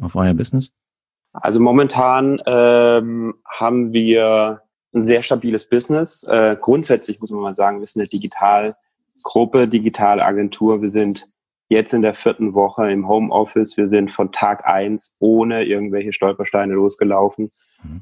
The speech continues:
Speaker 2: und konnten eigentlich den, den Switch, äh, in diese Quarantäne-Situation hervorragend meistern. Das kann man schon mal sagen. Da sind wir auch froh.
Speaker 1: Ja.
Speaker 2: Äh, wir sind sehr eng beisammen. Wir haben, wir haben Workshops, äh, mit unseren Kunden schon,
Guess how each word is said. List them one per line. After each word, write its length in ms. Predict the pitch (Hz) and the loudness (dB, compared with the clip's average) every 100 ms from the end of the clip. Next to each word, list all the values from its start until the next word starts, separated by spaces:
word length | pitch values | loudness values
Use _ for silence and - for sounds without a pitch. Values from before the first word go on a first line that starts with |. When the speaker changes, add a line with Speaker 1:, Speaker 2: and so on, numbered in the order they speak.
| - | -8
Speaker 2:
und 200 | 101 98 | -6 -2
konnten 400 | - 107 117 104 | 0 0 0 2
eigentlich 440 | - 101 107 107 | 2 0 0 -4
den, 300 | - 101 98 | -4 -4 -4
den 160 | 95 98 | -4 -4
Switch, 720 | - - 104 - - - - - | -4 0 0 2 -2 -4 -6 0
äh, 340 | 104 101 101 | 2 2 0
in 180 | 107 107 | 0 0
diese 600 | 107 101 104 98 92 98 _ _ _ | 0 2 2 0 -2 -8 _ _ _
Quarantäne-Situation 2000 | - 101 107 107 110 110 113 110 110 _ _ _ - - 110 107 101 - 107 101 | -2 0 0 0 0 2 0 -6 -10 _ _ _ -8 -4 -2 -2 -4 -2 -2 -2
hervorragend 760 | 98 - 113 113 123 131 131 | -8 -2 2 2 2 2 2
meistern. 400 | 131 131 131 135 | 2 0 -2 -4
Das 120 | 120 | -4
kann 120 | - 110 | -4 -4
man 80 | |
schon 140 | 110 107 | -4 -4
mal 120 | 104 | -2
sagen. 360 | 95 92 107 120 | 0 0 0 -2
Da 100 | 107 | -2
sind 160 | 113 | 0
wir 140 | 110 90 | 2 4
auch 260 | 98 - _ | 0 -4 _
froh. 460 | - - 101 120 151 _ _ _ _ _ 78 | -6 0 2 2 0 _ _ _ _ _ -6
Speaker 1:
Ja. 220 | 110 107 | -2 0
Speaker 2:
Äh, 60 | 104 | 0
wir 80 | 104 | -2
sind 160 | 107 | -2
sehr 360 | - 120 123 - | 2 2 2 0
eng 240 | 117 127 | 0 2
beisammen. 640 | 117 110 101 92 110 151 165 _ _ | 0 0 0 0 -2 -6 -10 _ _
Wir 140 | 107 104 | 0 2
haben, 340 | 110 110 101 | 2 0 0
wir 80 | 110 | 2
haben 140 | 107 | 4
Workshops, 720 | 104 107 - - 131 - - - | 4 2 0 -2 -2 -4 -10 -6
äh, 220 | 113 110 | -4 -2
mit 180 | 110 110 | -4 -4
unseren 280 | 113 - 110 | -6 -6 -2
Kunden 340 | 117 113 117 | -2 -2 -6
schon, 380 | - 117 117 | -4 -2 -2